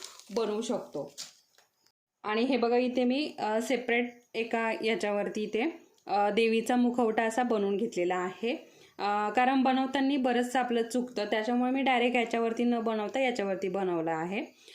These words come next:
तर तुम्ही पण अशा प्रकारे हे बनवून घ्यायचं आहे. आणि त्यानंतर इथे आपला जो बेस आहे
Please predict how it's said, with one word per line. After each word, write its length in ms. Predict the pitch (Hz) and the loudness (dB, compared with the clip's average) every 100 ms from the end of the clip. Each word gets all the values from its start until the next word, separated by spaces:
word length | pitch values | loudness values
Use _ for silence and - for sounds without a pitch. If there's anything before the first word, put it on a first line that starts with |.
| - - | -16 -6
तर 80 | 254 | -2
तुम्ही 160 | 277 285 | 2 2
पण 180 | 294 311 | 2 0
अशा 180 | 285 | 0
प्रकारे 420 | 262 262 254 240 262 | 0 0 0 2 2
हे 100 | 277 | 2
बनवून 340 | 254 233 220 | 2 0 0
घ्यायचं 340 | 247 220 170 | 0 -2 -2
आहे. 320 | 175 185 214 247 - - - | -4 -4 -6 -8 -10 -20 -10
आणि 380 | - 175 196 208 | -4 -2 -4 -4
त्यानंतर 500 | 240 226 233 247 277 381 | -4 -2 -4 -4 -4 -4
इथे 500 | - 214 233 294 - - | -6 -4 -2 -4 -6 -10
आपला 240 | 208 226 | -4 -2
जो 160 | 214 240 | 0 0
बेस 340 | 240 247 277 | 2 0 2
आहे 340 | 254 196 160 | -2 -2 -6